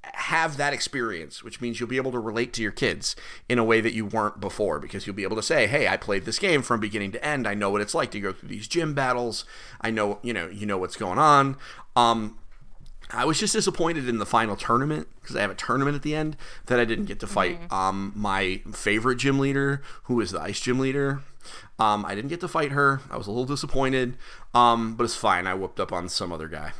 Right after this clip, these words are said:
Speaker 1: So that's Pokemon
Speaker 2: <laughs>
Speaker 1: Shield.
Speaker 2: That's
Speaker 1: Um,
Speaker 2: so good.
Speaker 1: so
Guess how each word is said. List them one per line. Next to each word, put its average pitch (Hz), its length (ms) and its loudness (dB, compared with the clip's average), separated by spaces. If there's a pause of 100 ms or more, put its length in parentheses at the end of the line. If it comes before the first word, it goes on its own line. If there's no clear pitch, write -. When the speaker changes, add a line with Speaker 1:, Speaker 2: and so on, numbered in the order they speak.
(140)
Speaker 1:
So 120 340 2 (500)
that's 127 200 0
Pokemon 156 340 2
Speaker 2:
<laughs> - 80 -4
Speaker 1:
Shield. 98 320 -2 (1500)
Speaker 2:
That's 143 140 8
Speaker 1:
Um, 139 180 6
Speaker 2:
so 165 160 -2
good. 156 320 -4 (960)
Speaker 1:
so 170 320 0